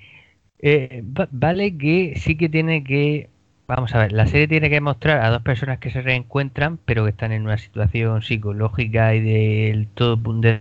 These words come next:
de-, del todo punto de vista muy diferente. Pero, por ejemplo, eso ya lo vimos en las dos protagonistas femeninas cuando se encuentran en Canadá, que al final se tienen que separar porque, porque no se entienden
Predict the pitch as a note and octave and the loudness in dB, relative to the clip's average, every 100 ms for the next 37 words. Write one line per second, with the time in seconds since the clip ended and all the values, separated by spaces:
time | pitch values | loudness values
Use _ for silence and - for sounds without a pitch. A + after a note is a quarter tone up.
0 | - A2+ A2 G#2+ G#2 - A#2+ A#2 A#2+ A#2 | -4 0 2 4 0 4 4 4 2 4
1 | A#2 A#2 - C3+ B2 A#2 B2 A#2+ G#2+ G#2 | 4 4 2 0 2 2 4 4 2 0
2 | G2+ - - - - - - _ _ _ | -4 -16 -20 -20 -20 -20 -20 _ _ _
3 | C3 B2 A#2 A#2 G#2+ C3+ C3 A2+ G2 - | 4 4 4 2 2 0 0 -2 -2 -4
4 | A#2+ - A#2 G#2 A#2 B2 A#2+ C#3+ B2+ G#2+ | -4 -2 -2 0 2 4 4 2 0 -4
5 | - _ _ _ _ _ _ _ A#2+ A#2 | -6 _ _ _ _ _ _ _ 0 2
6 | A#2+ B2 C3 B2+ C3 B2+ C3 - B2 B2 | 2 0 2 4 4 2 0 -2 -4 -4
7 | C3 B2+ - A#2 A2+ A2 A2 A#2+ A2+ A#2+ | -2 -2 -2 -2 -2 -2 -4 -2 -4 -2
8 | A2+ G#2+ A#2 A2 A#2 C3 A2 - A2 A2 | -4 0 2 2 0 2 0 0 -2 -6
9 | A2+ A2 G#2+ G#2+ - G#2+ G#2 C3 C3 - | -4 -4 -4 -2 -2 0 0 0 0 -6
10 | A2 - _ _ _ _ _ _ - A2+ | -12 -12 _ _ _ _ _ _ -4 0
11 | G#2+ G#2 A#2 G#2+ G#2 G#2 G#2 G#2 G2+ G2+ | 0 -2 0 2 2 0 -2 -4 -4 -6
12 | - G#2 - G#2+ G#2 A2+ A#2+ A2+ A2+ C3+ | -6 -8 -4 -6 -2 -2 0 -2 2 2
13 | C3+ C3 | 2 -2